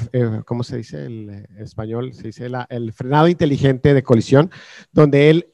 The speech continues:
asiste al conductor en el frenado y detiene el carro para evitar una posible conducción. También, cuando estamos en maniobras de parqueo,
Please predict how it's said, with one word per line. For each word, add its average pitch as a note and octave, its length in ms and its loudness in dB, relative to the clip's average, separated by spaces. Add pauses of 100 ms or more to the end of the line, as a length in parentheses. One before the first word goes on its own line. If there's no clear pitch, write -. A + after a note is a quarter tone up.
(420)
asiste F3+ 500 2
al F3+ 80 4
conductor D3 600 2
en D3 100 2
el C3+ 80 2
frenado C3+ 480 4
y C#3 80 2
detiene B2+ 340 0
el B2+ 60 -4
carro B2+ 220 0
para B2 180 0
evitar A#2 320 2
una B2 160 2
posible B2 360 2
conducción. A#2 500 2 (480)
También, D3 680 4 (160)
cuando C#3 180 4
estamos D3+ 320 6
en D#3+ 280 4
maniobras C#3+ 640 8
de E3 140 8
parqueo, D#3 760 6